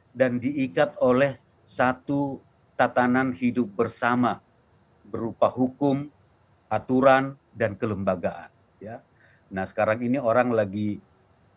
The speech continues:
eh, gencar membangkitkan lagi kerajaan dan kesultanan, ya. Dan saya perlu tegaskan kerajaan dan kesultanan itu adalah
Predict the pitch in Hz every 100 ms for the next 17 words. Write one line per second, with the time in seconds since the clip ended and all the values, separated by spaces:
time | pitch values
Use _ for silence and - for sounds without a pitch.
0 | - 104 98 120 107 101 135 131 117 107
1 | 107 101 113 - 107 110 110 117 - 107
2 | 98 110 107 107 101 101 107 101 110 104
3 | 92 - - _ _ _ 98 113 120 -
4 | - 98 95 101 113 113 107 - 92 107
5 | - 123 107 110 95 110 104 104 95 107
6 | 104 95 101 101 101 107 107 104